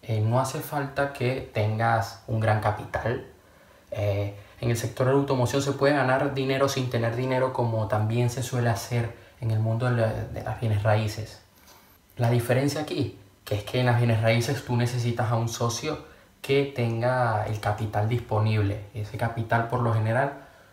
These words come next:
suele ser alto. Eh, no digo que una cosa sea mejor que la otra, digo que, eh, hay ventajas como también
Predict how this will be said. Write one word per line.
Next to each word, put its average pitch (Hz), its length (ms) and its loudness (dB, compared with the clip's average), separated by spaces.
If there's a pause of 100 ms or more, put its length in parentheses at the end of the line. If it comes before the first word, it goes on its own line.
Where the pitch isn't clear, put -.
suele 135 380 -2
ser 127 200 0
alto. 101 300 2 (720)
Eh, 104 360 2
no 117 200 2
digo 120 300 2
que 113 400 -2 (420)
una 123 240 4
cosa 120 240 4
sea 113 220 2
mejor 107 240 2
que 107 100 -4
la 107 160 6
otra, - 380 0 (400)
digo 117 280 -2
que, 131 520 -2
eh, 101 380 -2 (160)
hay 107 640 -2 (680)
ventajas 113 540 2
como 110 280 0
también 107 580 0